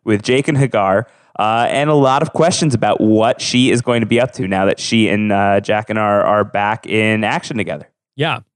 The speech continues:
Speaker 2: Okay. So
Speaker 1: All
Speaker 2: let's
Speaker 1: right, so
Speaker 2: fire
Speaker 1: let's,
Speaker 2: away.
Speaker 1: let, yeah, let's get into that. So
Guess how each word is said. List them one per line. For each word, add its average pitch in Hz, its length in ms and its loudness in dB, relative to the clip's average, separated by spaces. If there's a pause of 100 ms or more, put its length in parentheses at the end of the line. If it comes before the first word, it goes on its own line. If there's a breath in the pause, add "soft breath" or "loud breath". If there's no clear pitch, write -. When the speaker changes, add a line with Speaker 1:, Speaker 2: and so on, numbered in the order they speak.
(120)
Speaker 2:
Okay. 175 300 -2 (260)
So 156 220 -4
Speaker 1:
All 147 60 2
Speaker 2:
let's 147 80 2
Speaker 1:
right, 92 120 -2
so 117 80 0
Speaker 2:
fire 143 80 2
Speaker 1:
let's, 165 100 2
Speaker 2:
away. 202 140 2
Speaker 1:
let, 110 200 -4 (120)
yeah, 131 260 0
let's 120 220 0
get 147 160 0
into 143 160 0
that. 135 260 -2
So 120 240 2